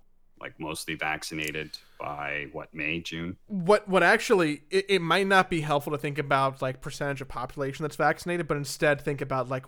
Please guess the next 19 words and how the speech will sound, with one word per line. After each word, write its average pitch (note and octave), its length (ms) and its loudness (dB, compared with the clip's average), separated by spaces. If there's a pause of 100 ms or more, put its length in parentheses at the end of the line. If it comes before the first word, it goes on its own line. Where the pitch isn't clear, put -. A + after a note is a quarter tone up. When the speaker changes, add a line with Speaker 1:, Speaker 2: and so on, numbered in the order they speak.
Speaker 2:
which C3+ 300 -4
countries C3+ 540 -6
have, C3 280 -4
like, C3 300 -2
the C#3+ 180 2
least C3 340 -4
restricted C3+ 440 -6
borders B2+ 340 -6
to - 80 -16
get B2+ 100 -4
other B2 120 -8
people C3+ 320 -10
in. D#3+ 280 -10 (600)
Speaker 1:
Yeah, D#2 420 2 (140)
that - 240 -6
too. - 260 -10 (140)
That E2 140 -6
Speaker 2:
S-, - 100 -10
Speaker 1:
too. E2 200 -10